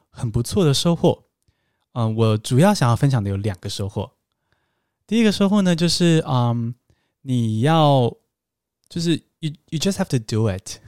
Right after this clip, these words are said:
如果你想要 focus on your breath, focus on breathing，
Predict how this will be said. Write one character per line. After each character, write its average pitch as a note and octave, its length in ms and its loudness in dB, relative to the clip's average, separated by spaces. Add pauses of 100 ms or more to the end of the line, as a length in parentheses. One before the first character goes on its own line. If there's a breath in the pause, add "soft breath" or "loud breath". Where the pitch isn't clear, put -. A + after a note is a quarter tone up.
(960 loud breath)
如 C#3+ 80 0
果 F#3 80 4
你 G3+ 60 4
想 D#3 160 4
要 D#3+ 80 4
focus D3 440 0
on B2 140 0
your A2+ 260 -2 (120)
breath, C#3+ 420 0
focus A#2 420 -4
on A2 80 -6
breathing， G#2+ 640 -2